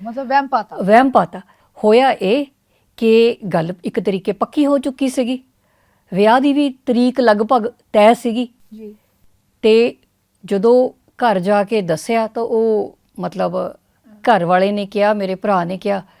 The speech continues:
Speaker 2: ਕਿ ਵੀ ਨਹੀਂ, ਵਿਆਹ ਤਾਂ ਹੁਣ ਉੱਥੇ ਹੀ ਹੋਊਗਾ, ਕੁੜੀ ਦਾ ਵੱਸੇ ਚਾਹੇ ਨਾ ਵੱਸੇ।
Speaker 1: ਹਮ ਹਮ।
Speaker 2: ਹੈ ਨਾ? ਤੇ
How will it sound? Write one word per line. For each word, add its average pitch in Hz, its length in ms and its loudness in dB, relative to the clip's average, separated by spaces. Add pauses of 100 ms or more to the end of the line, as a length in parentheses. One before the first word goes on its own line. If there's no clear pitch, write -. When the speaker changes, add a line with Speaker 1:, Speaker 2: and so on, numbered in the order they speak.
(180)
Speaker 2:
ਕਿ 240 100 -6
ਵੀ 220 100 -2
ਨਹੀਂ, 214 240 -4
ਵਿਆਹ 196 260 0
ਤਾਂ 262 140 0
ਹੁਣ 247 280 -4
ਉੱਥੇ 247 240 0
ਹੀ 226 80 2
ਹੋਊਗਾ, 196 280 2
ਕੁੜੀ 220 260 -4
ਦਾ 247 140 2
ਵੱਸੇ 214 400 2
ਚਾਹੇ 254 280 0
ਨਾ 190 180 -2
ਵੱਸੇ। - 300 -18 (180)
Speaker 1:
ਹਮ 220 60 -12
ਹਮ। 202 240 -14 (720)
Speaker 2:
ਹੈ 214 60 -4
ਨਾ? 320 140 -2 (580)
ਤੇ 220 220 0